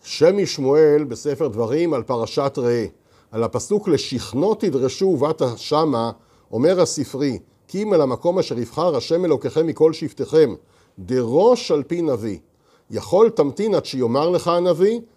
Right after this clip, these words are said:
תלמוד לומר, "לשכנו תדרשו ובאת שמה", דרוש ומוצא, ואחר כך יאמר לך נביא.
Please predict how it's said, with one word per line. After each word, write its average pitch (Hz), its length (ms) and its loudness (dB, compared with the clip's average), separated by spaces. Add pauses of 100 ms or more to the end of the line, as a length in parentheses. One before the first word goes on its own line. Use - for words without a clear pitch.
(120)
תלמוד 147 320 0
לומר, 214 280 2
"לשכנו 196 520 2
תדרשו 139 640 -2 (420)
ובאת 139 380 -2
שמה", 110 400 0
דרוש 123 760 2
ומוצא, 135 480 -2 (420)
ואחר 101 400 0
כך 196 200 2
יאמר 160 340 2
לך 151 180 0
נביא. 113 380 -2